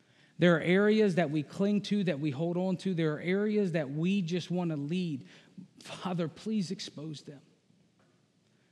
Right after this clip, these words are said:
Allow us to turn those over to you and invite change into our lives. We know that when we are following and stepping out on faith for you, we know that we will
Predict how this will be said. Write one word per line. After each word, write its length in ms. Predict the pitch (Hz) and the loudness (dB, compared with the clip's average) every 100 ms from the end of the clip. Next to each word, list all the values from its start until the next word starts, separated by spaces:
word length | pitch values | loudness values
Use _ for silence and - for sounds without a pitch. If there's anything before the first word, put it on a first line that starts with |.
| _ | _
Allow 300 | 170 196 226 | 2 6 6
us 100 | 233 - | 4 0
to 100 | 208 | -2
turn 300 | 214 226 220 | 0 0 2
those 200 | 214 185 | 0 0
over 300 | 202 208 202 | 0 0 -2
to 160 | - | -4
you 80 | 208 | -2
and 80 | 185 | -2
invite 320 | 151 185 175 | 0 -2 -2
change 400 | - 185 202 185 | -6 -6 -4 -4
into 240 | 170 - 175 | -4 -4 -6
our 80 | |
lives. 540 | 175 180 139 127 - _ _ _ _ _ _ _ _ _ _ _ _ _ _ _ _ _ _ _ | -6 -8 -10 -16 -20 _ _ _ _ _ _ _ _ _ _ _ _ _ _ _ _ _ _ _
We 140 | 185 208 | 6 8
know 240 | 202 220 | 10 8
that 180 | 208 175 | 8 6
when 220 | 185 180 | 6 4
we 140 | 196 220 | 4 4
are 100 | 190 | 2
following 640 | 208 190 202 202 196 196 | 0 -2 0 -2 -2 -2
and 160 | 131 117 | -2 -4
stepping 420 | - 202 196 185 | -2 -2 0 -2
out 120 | 185 | -2
on 100 | 170 | -4
faith 260 | - 185 - | -2 -4 -4
for 140 | 170 | -6
you, 240 | 156 196 | -4 -2
we 300 | 180 151 190 | -2 -2 0
know 420 | 185 175 180 196 185 | 2 0 0 0 0
that 160 | 175 | -2
we 160 | 160 170 | -2 -4
will 460 | 147 165 175 165 | -2 -2 -2 -4